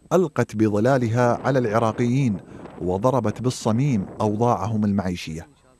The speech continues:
وعود الكاظمي بالعمل على استرداد أموال العراق وتخفيض النفقات وتنويع مصادر الدخل هي الأخرى لم ينجز منها شيء حتى الآن،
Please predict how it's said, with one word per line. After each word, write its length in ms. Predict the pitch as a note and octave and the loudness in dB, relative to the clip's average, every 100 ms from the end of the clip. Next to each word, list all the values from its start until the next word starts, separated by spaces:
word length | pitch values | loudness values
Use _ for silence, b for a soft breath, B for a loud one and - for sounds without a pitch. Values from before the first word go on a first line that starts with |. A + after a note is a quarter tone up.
| - - | -20 -2
وعود 540 | G#2 A2+ A2+ C#3 D#3 | 2 4 4 4 4
الكاظمي 600 | D#3 C#3+ D3+ C3+ A#2+ A2+ | 4 4 2 4 4 2
بالعمل 500 | G2+ G#2 G2 G#2+ G2+ | 2 0 2 2 2
على 200 | F#2 G#2 | 2 0
استرداد 560 | G2 - G2+ G2 G2 G2+ | -2 -4 -6 -2 0 0
أموال 420 | F#2+ F#2+ G#2 G#2 | -2 0 2 2
العراق 560 | G2 F#2 A2 B2 A#2+ - | 0 0 4 4 2 -4
وتخفيض 600 | G2 F2+ G#2 - A#2+ A#2 | -6 -6 -8 -4 -2 0
النفقات 720 | A#2+ A2+ A2+ G2+ A2+ A#2 B2+ - | 0 -2 -2 0 2 2 0 -4
وتنويع 680 | G2+ G#2 F#2+ F#2 A2 G#2 G#2 | -4 -2 -2 0 0 0 0
مصادر 440 | G2+ - A#2+ A2+ | 0 2 2 2
الدخل 460 | G#2+ G#2 C#3+ E3 - b b b - | -2 0 0 0 -8 b b b 0
هي 220 | F3 D#3+ | 2 4
الأخرى 560 | D3+ D3 D#3 C#3+ D#3 - | 2 -2 2 2 2 0
لم 280 | C#3 D#3+ D3 | -2 -2 -2
ينجز 460 | C#3 B2 A#2 G#2+ | -2 0 0 0
منها 300 | C3 B2 A#2 | 0 0 0
شيء 420 | A2 C#3 B2+ C3 | -2 -4 -4 -6
حتى 340 | B2 C3+ - B2+ | -4 -6 -4 -2
الآن، 340 | G#2+ F#2+ E2+ | 0 -2 -4